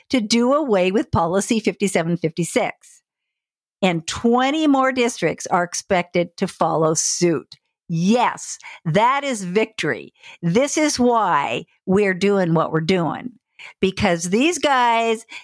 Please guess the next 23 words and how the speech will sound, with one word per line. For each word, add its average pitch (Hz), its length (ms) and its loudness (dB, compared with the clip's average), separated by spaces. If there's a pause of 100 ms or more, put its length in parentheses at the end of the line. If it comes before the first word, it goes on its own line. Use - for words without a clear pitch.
(120)
in 170 180 2
our, 190 240 2
in 185 240 -4
our 196 220 2
states 233 600 -2
and 175 200 2
in 170 160 -2
our 196 360 0
local 214 280 0
school 247 320 0
districts 202 560 -2 (720)
are 196 720 0
fudging. 180 1080 -2 (1300)
They're 190 200 2
not, 202 480 0
they're, 190 380 0
they're 196 180 0
saying 208 640 0 (320)
that 185 300 -2
these 202 320 0
policies 170 640 0
are 165 160 0
mandatory 180 640 0